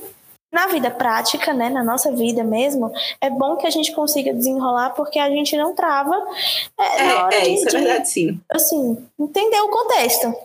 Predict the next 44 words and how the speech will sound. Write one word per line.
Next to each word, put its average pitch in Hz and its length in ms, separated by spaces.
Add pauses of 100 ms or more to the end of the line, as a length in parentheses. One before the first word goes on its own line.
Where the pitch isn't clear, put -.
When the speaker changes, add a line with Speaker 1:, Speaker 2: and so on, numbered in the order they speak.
(120)
Speaker 1:
Na 285 180
prática 302 520
é 285 40
muito 302 300
bom. 330 400 (440)
Mas 311 240
na 381 160
teoria 359 400
também 339 320
é 359 60
bom 320 220
a 339 80
gente 339 340
não, 320 720 (100)
não 285 140
deixar 320 340
de 311 100
lado, 240 420
entendeu? 226 300
Só 254 140
porque 277 220
a 254 80
gente 247 260
não 233 120
conhece, 233 460
Speaker 2:
Concordo - 260
plenamente. 214 580
Speaker 1:
só 302 140
porque 285 180
a 254 60
gente 254 240
entendeu, 240 600
deixar 277 380
pra 320 200
lá. - 460 (1400)
Dá 269 60
pra 277 140
usar 262 180
o 247 40
melhor 254 220
dos 247 120
dois 254 240
mundos. 202 380
<laughs> - 300